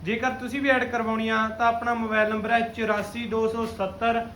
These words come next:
ਉੱਨੀ ਅੱਠ ਸੌ ਸਤਾਰਾਂ। ਤਾਂ ਦੋਸਤੋ ਅੱਜ ਦੀ ਵੀਡੀਓ ਦੇ ਵਿੱਚ ਤੁਹਾਨੂੰ ਪਲੂਣ ਝੋਟੀ ਦਿਖਾਉਣ ਜਾ ਰਿਹਾ, ਸੂਈ ਸਵਾਈ ਵੀ ਆ।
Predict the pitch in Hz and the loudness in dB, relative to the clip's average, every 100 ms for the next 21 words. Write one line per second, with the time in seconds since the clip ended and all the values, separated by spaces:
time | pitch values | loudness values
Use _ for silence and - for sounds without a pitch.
0 | - - - - 269 269 277 269 240 254 | -16 -18 -18 -6 0 2 4 4 4 2
1 | 233 233 196 180 160 - - 233 226 226 | 0 2 4 4 2 -2 -8 -4 0 0
2 | 233 233 269 269 220 214 220 233 226 233 | 0 2 4 6 6 4 2 -2 -2 -2
3 | 269 254 240 226 240 254 240 220 220 226 | 0 0 0 0 -2 -2 -2 0 2 0
4 | 262 247 214 214 233 214 202 226 - 208 | -4 -4 -4 -2 0 2 0 0 -4 -4
5 | 214 214 190 196 220 233 226 | -2 0 0 0 2 2 2